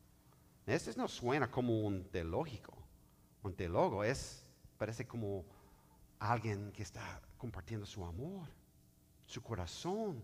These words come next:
Guys, I think one of the reasons that it's so important to take time to evaluate your relationships, consider your feelings, and to put them under God's authority, His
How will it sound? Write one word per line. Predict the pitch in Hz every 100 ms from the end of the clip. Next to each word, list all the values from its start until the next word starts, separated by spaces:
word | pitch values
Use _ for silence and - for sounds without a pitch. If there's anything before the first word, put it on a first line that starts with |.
| - - - - - - - - - - - - - - - -
Guys, | - 285
I | -
think | 254
one | 247 208
of |
the | 127
reasons | 110 127 190 226 226 -
that | 147 123 - - -
it's | 151
so | - - 202 226
important | 220 196 175 135
to | 127
take | 151 147
time | 135 135 131
to | 110
evaluate | 110 117 127 131 127
your | 113
relationships, | 107 107 120 165 - 185 - - -
consider | 147 - 196 196
your | 175 139
feelings, | - 139 151 175 220 202 - - - - -
and | 165
to | 160
put | 165 254 247
them | 196 196 -
under | 185 190 185
God's | 139 143 165 175 180 - - - 147
authority, | 139 - 185 160 135
His | 143 -